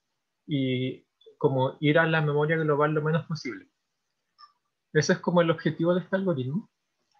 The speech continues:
eh, especialmente cuando uno trabaja en paralelo, eh, porque, por ejemplo, si uno tiene como una matriz de mil por mil, quizás no es tan grande, eso quizás alcance a entrar como un, no, no,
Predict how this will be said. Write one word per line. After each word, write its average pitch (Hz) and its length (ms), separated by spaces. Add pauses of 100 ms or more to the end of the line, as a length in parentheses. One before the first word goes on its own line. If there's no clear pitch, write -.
(220)
eh, 123 140
especialmente 127 600
cuando 131 240
uno 131 140
trabaja 127 260
en 131 80
paralelo, 113 500 (800)
eh, 127 260
porque, 123 680 (920)
por 139 100
ejemplo, 139 320
si 147 140
uno 139 160
tiene 151 240
como 135 160
una 135 240
matriz 123 840
de 123 140
mil 120 320
por 127 200
mil, 117 320 (1080)
quizás 156 340
no 156 80
es 127 100
tan 151 220
grande, 156 420 (380)
eso 143 340
quizás 123 300
alcance 123 400
a - 20
entrar 127 240
como 127 180
un, 127 420
no, 123 200
no, 117 180